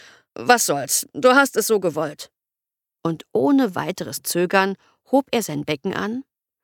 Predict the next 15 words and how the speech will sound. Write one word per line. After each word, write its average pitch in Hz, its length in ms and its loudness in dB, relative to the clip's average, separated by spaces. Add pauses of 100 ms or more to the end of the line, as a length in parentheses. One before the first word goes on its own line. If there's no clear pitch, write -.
(120)
schlüpfte - 540 -2
aus 202 100 -6
der 139 160 -8
Badehose 185 760 -4 (460)
und 294 240 2
präsentierte 214 960 -2
ihr 165 240 -4
sein 175 260 -2
Rohr. 143 480 -10 (880)
Schließlich 226 600 -2
wusste 208 240 2
er 180 120 4
nur 185 200 -2
zu 330 240 -4
genau, 208 440 2